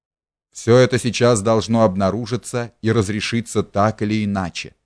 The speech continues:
Надо приготовиться. Священник снял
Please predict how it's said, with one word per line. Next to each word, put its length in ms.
Надо 480
приготовиться. 920
Священник 840
снял 640